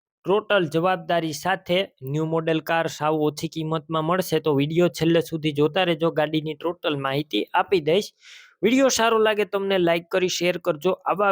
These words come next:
વીડિયો દરરોજ જોવા માટે YouTube ચેનલ આપણું સબસ્ક્રાઇબ કરજો, Facebook પેજ ફોલો કરજો. તમે જે ફોર વ્હીલ કાર જોઈ રહ્યા છો વેચવાની છે, મારુતિ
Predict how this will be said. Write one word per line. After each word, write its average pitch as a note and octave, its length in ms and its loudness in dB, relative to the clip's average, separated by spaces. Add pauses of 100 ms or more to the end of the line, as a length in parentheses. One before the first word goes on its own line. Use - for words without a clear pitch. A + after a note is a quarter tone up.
વીડિયો F3 340 2
દરરોજ D#3 400 2
જોવા D3 300 2
માટે D3+ 180 -4 (180)
YouTube G#3 440 0
ચેનલ F#3+ 320 2
આપણું F3+ 280 -8
સબસ્ક્રાઇબ F3+ 540 -2
કરજો, F3 380 0
Facebook D3+ 480 -4
પેજ D3 140 -2 (120)
ફોલો C#3+ 320 2
કરજો. C#3+ 320 2 (1080)
તમે F3 180 2 (100)
જે F3 180 4
ફોર F3 220 2
વ્હીલ E3+ 240 2
કાર E3 160 2 (100)
જોઈ F#3 220 4
રહ્યા D3 240 0
છો C#3+ 240 -2
વેચવાની C#3 680 -2
છે, G3 160 0 (1400)
મારુતિ D3+ 400 0